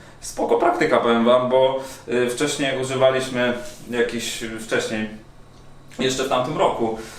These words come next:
y, detergentów, które były na przykład, nie wiem, o zapachu miętowym czy, czy, mm, cytrynowym. Bez sensu, bo może to wpływać na, na zapach piwa finalny, czy, tak, na, czy też na kondycję drożdży, także polecamy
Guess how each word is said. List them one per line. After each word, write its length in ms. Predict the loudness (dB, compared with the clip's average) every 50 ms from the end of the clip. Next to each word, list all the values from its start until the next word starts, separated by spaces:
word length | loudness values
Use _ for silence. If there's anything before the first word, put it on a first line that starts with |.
| -18 -14 -8
y, 1000 | -6 -4 -2 0 0 0 0 -2 -2 -2 -2 -2 -4 -4 -6 -8 -8 -12 -14 -16 -16 -16 -16 -18 -18 -18 -18 -18 -20 -20 -20 -20 -18 -8
detergentów, 600 | -4 -4 0 2 2 2 4 2 2 2 0 0
które 240 | 0 2 2 2 2
były 400 | 2 0 0 2 4 4 4 4
na 100 | 2 0
przykład, 260 | -2 0 -2 -2 0
nie 60 | 0
wiem, 160 | -2 -2 -2
o 40 | -2
zapachu 540 | -2 0 0 0 0 -2 0 0 2 2 2
miętowym 640 | 2 0 -2 0 2 4 4 4 4 2 0 0 0
czy, 420 | -2 0 0 0 0 0 0 -2 -4 -8 -14 -16 -18 -14
czy, 280 | -12 -8 -4 -2 -2 -2
mm, 540 | -2 -4 -6 -6 -6 -8 -8 -8 -10 -10 -12
cytrynowym. 720 | -14 -10 -6 -4 -4 -2 0 0 0 0 -2 -2 -4 -8 -12 -16 -20 -20 -12
Bez 200 | -8 -6 -6 -2
sensu, 300 | 0 0 0 0 -2 -6 -4
bo 80 | 0
może 220 | 0 2 2 2 0
to 100 | -4 -6
wpływać 380 | -8 -8 -8 0 2 2 2 2 -2
na, 420 | -2 -2 0 2 2 2 2 0
na 180 | 0 -2 -2 2
zapach 360 | 2 2 2 0 -2 -4 -6
piwa 500 | -8 -8 -2 0 2 2 2 0 -4 -10 -14 -18 -20 -14
finalny, 400 | -10 -6 -2 0 0 2 2 2 0 -2 -2 -6 -10 -16 -20 -18
czy, 100 | -16 -6
tak, 160 | 0 0 0 2 0
na, 300 | -2 -4 -6 -6 -6 -8 -12
czy 120 | -10 -8
też 120 | -8 -4
na 100 | -4 -4
kondycję 400 | -4 -4 -6 -6 -6 -6 -6 -6
drożdży, 360 | -2 2 4 4 4 4 2 0
także 360 | 0 0 -2 -2 -2 -4 -4
polecamy 840 | -2 -2 0 0 0 2 2 2 2 2 0 -2 -2 -2 -4 -4